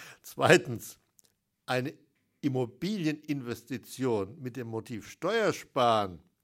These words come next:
zu erwerben, aus-, darauf sich auszurichten, hat schon immer zu fatalen Verlusten geführt. Das zeigen die neunziger Jahre, die noch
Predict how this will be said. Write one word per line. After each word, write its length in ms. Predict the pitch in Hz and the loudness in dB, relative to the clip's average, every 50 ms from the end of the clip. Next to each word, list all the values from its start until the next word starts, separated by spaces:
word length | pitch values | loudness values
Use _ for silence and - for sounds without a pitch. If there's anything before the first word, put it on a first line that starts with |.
| _ _ _ | _ _ _
zu 160 | - - - 127 | -14 -8 -6 -4
erwerben, 600 | 110 104 98 101 107 107 104 98 85 87 90 107 | -4 -4 -4 -4 -2 -2 -2 -4 -6 -8 -12 -14
aus-, 380 | - - 117 120 117 117 - _ - | -8 -6 -6 -6 -6 -8 -14 _ -10
darauf 380 | 135 123 104 110 113 104 - | -8 -6 -6 -6 -8 -8 -10
sich 260 | - - 120 - - 123 | -16 -18 -16 -14 -12 -8
auszurichten, 920 | 135 151 151 - - - 120 104 113 117 - - - - 147 170 170 - - - _ _ - _ _ _ _ _ _ _ | -6 -6 -8 -8 -8 -10 -8 -8 -8 -8 -10 -12 -12 -12 -12 -12 -12 -16 -20 -20 _ _ -20 _ _ _ _ _ _ _
hat 180 | - 139 135 - | -10 -10 -10 -10
schon 220 | - 139 123 127 - - | -10 -10 -10 -10 -8 -4
immer 340 | 170 170 165 151 139 139 | -2 0 2 2 0 0
zu 180 | 139 - - 120 | -4 -8 -16 -14
fatalen 520 | - - 113 - - - 127 117 117 113 | -10 -10 -10 -10 -6 -4 -2 -2 -2 -4
Verlusten 540 | 107 - 117 104 131 139 131 - - 110 92 | -6 -8 -10 -8 -8 -10 -12 -14 -16 -16 -16
geführt. 400 | 95 92 - - 104 95 90 - | -16 -14 -12 -10 -10 -10 -10 -12
Das 100 | - - | -18 -16
zeigen 320 | - - 143 131 123 110 110 | -10 -6 -4 -4 -4 -4 -6
die 100 | 107 107 | -8 -6
neunziger 520 | 117 127 135 135 127 143 143 135 139 135 | -6 -6 -6 -8 -8 -8 -8 -6 -6 -6
Jahre, 400 | 139 135 139 147 151 156 165 151 | -4 -4 -4 -4 -4 -4 -6 -8
die 260 | 127 123 117 113 117 | -6 -6 -6 -6 -6
noch 340 | 110 113 110 104 - - | -8 -8 -10 -10 -12 -16